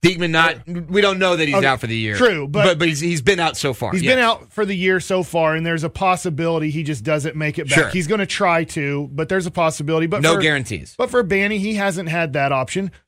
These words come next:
Speaker 2: Jeffress has been inconsistent, to say the least. The night before, he had a horrible inning, which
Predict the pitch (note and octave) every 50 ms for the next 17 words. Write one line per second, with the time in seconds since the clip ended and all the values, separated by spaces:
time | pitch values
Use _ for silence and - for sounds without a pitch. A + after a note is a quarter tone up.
0 | _ - C3 D3+ G#3+ A3 B3 A#3+ - A#3+ A3+ G#3+ - G3 F#3 D#3 C#3+ D3+ F#3 E3+
1 | D3+ - F#3 F#3+ F#3+ F#3 - - E3 D#3+ - - D3 C3+ - - F3 C#3+ - -
2 | D3+ C3 - - D#3+ D3 D3+ D3 C#3 C3+ C3+ D3+ F#3+ - - - F3 D#3+ D#3 D#3+
3 | F3 F3 E3+ E3+ F3+ C#3+ - E3 F3+ G3 G#3+ A3+ A#3 A3 - - _ _ _ -
4 | A3 C#4+ C#4 B3+ A#3 G3+ F#3 F3 D#3+ D#3 C3 A2+ D#3 E3+ E3+ E3+ E3 D3 E3+ E3+
5 | D3+ D3 D#3+ E3+ F3+ G3 F#3+ F3+ E3+ D#3+ - C3